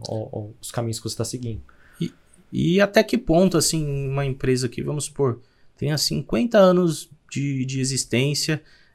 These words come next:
Speaker 2: é, ela já tem uma marca consolidada, mas tem um comportamento que não condiz com o público, é, fi-, o target dela atual,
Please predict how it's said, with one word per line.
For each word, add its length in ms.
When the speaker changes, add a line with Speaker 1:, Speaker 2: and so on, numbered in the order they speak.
Speaker 2:
é, 360
ela 220
já 120
tem 140
uma 120
marca 300
consolidada, 840
mas 180
tem 140
um 80
comportamento 680
que 140
não 140
condiz 380
com 160
o 40
público, 540
é, 720
fi-, 360
o 60
target 520
dela 320
atual, 580